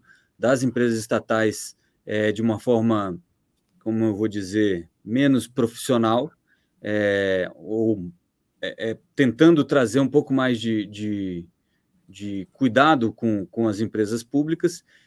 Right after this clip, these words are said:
E aí você tem essa coisa no Brasil que a gente aprova leis que são ótimas, mas aí quando elas vão ser colocadas à prova mesmo, aí você vai lá e muda, né? Eu acho que tem um caso, o Bolsonaro até tentou colocar o, esqueço o nome dele, é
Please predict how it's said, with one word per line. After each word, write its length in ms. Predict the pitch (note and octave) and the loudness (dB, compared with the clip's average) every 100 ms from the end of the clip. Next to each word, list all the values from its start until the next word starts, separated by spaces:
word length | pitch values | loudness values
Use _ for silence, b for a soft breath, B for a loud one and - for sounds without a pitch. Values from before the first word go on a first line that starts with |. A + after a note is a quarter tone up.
| _ | _
E 100 | - | 4
aí 240 | E3+ C#3 D3 | 6 8 6
você 280 | C#3+ C#3+ | 4 0
tem 160 | D#3 E3 | 0 2
essa 200 | E3 E3 | 4 2
coisa 320 | - D3+ C3+ | 2 2 2
no 80 | C#3 | 2
Brasil 260 | B2+ A2+ C3+ | 2 2 0
que 100 | C#3 | -2
a 40 | |
gente 240 | C#3+ C#3+ | -2 0
aprova 580 | B2+ - C#3+ C#3 B2+ F#2+ _ _ _ | -2 2 2 4 2 0 _ _ _
leis 320 | A2 C3+ E3 | 2 4 4
que 120 | - C3+ | 2 -6
são 240 | - B2+ | -2 0
ótimas, 540 | B2 D#3 D#3+ E3 D#3+ | 2 0 0 -2 0
mas 220 | C#3 D3+ C#3 | 0 0 2
aí 120 | E3+ | 2
quando 220 | F3 F3+ | 0 0
elas 460 | F3+ F3 E3+ - - | 2 0 -4 -14 -8
vão 200 | D3+ F#3+ | -6 -4
ser 180 | - F#3 | -4 0
colocadas 540 | F3 D#3 D#3+ C3+ B2 | 2 2 2 0 0
à 60 | B2+ | -2
prova 440 | - B2+ B2 B2+ | 0 0 2 0
mesmo, 460 | B2+ D3+ D#3 E3 D#3+ _ _ - | 0 0 0 -4 -8 _ _ -6
aí 80 | D#3 | -4
você 200 | D#3 D#3 | -2 -2
vai 140 | D3 | 0
lá 120 | D3 | 2
e 20 | |
muda, 420 | E3 C#3+ A#2+ F2+ E2 _ _ _ _ | 2 2 0 -4 -10 _ _ _ _
né? 220 | G2+ A2 | -4 0
Eu 160 | A2 G#2+ | 2 0
acho 140 | G#2+ | -4
que 60 | - | -2
tem 120 | C#3 | 2
um 200 | D3 E3 | 4 4
caso, 440 | - C#3 C#3+ A2+ A2+ | 2 2 2 2 -4
o 280 | - A#2 | -2 -2
Bolsonaro 480 | A2 A#2+ A#2 B2+ C3 | 0 0 0 -2 0
até 160 | A#2+ C#3+ | 0 -2
tentou 300 | C3+ A2+ B2 | -2 -6 -4
colocar 440 | C3+ A#2 - B2 | -2 -4 -2 2
o, 400 | A#2+ A2+ G2+ F#2 - - - _ _ _ | 2 2 0 -6 -16 -20 -20 _ _ _
esqueço 420 | - - D3+ C#3 | -16 -6 -4 -4
o 40 | C3 | -4
nome 160 | A#2+ | -2
dele, 280 | A2+ C3 A#2+ | 0 2 2
é 160 | G#2 | 0